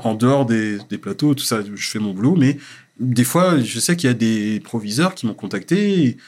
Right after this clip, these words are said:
et crois-moi que t'as des jeunes, mais ils ont une image de la police, tu vois, vraiment, ils ont des questionnements,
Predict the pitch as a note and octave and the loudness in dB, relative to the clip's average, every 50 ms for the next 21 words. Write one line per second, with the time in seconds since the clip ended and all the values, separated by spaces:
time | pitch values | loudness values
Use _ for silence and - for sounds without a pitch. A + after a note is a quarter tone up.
0 | - - _ _ _ - A#2+ A2+ A2 - - B2+ B2+ E3+ G#3 F3 - C#3 B2+ B2 | -20 -20 _ _ _ -2 -2 -2 -2 0 -2 0 2 2 0 2 2 2 2 2
1 | - A#2 G#2 G#2 A2+ A2 A2 A2+ D3+ G3+ G#3 F3 C3 A#2+ G#2+ G#2+ G#2 G2 F#2 - | 0 -2 0 0 -2 -2 0 0 0 2 2 2 2 2 0 0 -4 -6 -6 -10
2 | - - - - - - - - - - B2+ B2+ B2+ B2+ F3 G3 F#3+ E3 D#3 F3 | -16 -20 -20 -20 -20 -20 -20 -18 -4 0 2 2 4 4 4 4 4 4 4 4
3 | E3+ E3+ D3 C3+ B2+ B2+ C#3+ F3 - - - - A#2+ D3 D#3 D3 C3 - _ _ | 2 2 2 2 2 2 2 0 0 0 -2 -2 0 0 0 0 -4 -8 _ _
4 | _ _ _ _ _ _ _ _ - B2 B2 C3+ D#3 F3 G#3 G#3 D#3+ B2+ C3+ B2+ | _ _ _ _ _ _ _ _ -4 0 0 2 2 4 4 4 4 4 2 2
5 | B2 C3 B2 - - F3+ F#3+ G#3+ G#3+ G#3 - | 2 0 -2 0 2 0 2 2 0 -2 -6